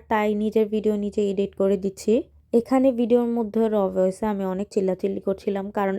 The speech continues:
এত বড় লাইন আমি আমার জীবনে দেখি নাই। এইদিকে সামনের দিকে যতটা লাইন ছিল, ঠিক পিছনের দিকে ততটাই লাইন ছিল। দাঁড়ান, দাঁড়ান, বলছি কেন এত লাইন।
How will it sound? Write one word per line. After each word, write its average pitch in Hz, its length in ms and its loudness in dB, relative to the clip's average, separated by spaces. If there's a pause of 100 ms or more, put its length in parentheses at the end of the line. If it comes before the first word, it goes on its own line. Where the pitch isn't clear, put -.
এত 196 240 2
বড় 202 440 4
লাইন 190 320 0
আমি 202 220 -4
আমার 196 260 -4
জীবনে 196 380 0
দেখি 196 260 0
নাই। 185 240 0 (140)
এইদিকে 262 400 6
সামনের 233 480 2
দিকে 254 240 2
যতটা 247 400 4
লাইন 214 260 2
ছিল, 233 320 2 (120)
ঠিক 311 280 2
পিছনের 254 500 0
দিকে 254 580 4
ততটাই 233 460 6
লাইন 208 260 4
ছিল। 214 400 2
দাঁড়ান, 220 340 4
দাঁড়ান, 190 260 4
বলছি 202 360 2
কেন 226 360 2
এত 202 220 0
লাইন। 170 420 2